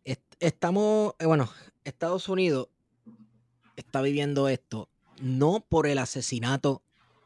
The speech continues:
de George Floyd solamente. Esa fue una de millones de gotas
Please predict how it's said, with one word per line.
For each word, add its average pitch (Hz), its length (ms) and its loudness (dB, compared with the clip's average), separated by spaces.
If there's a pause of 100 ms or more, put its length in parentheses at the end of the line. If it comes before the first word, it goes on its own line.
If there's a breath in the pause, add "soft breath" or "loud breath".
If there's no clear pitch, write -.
(480)
de 120 180 -4
George 117 320 -2
Floyd 104 500 -8 (580)
solamente. 113 920 -6 (480)
Esa 131 300 -2
fue 175 280 -2 (800)
una 180 540 -2
de 127 380 -4
millones 147 880 -2 (100)
de 123 200 -6
gotas 135 560 -6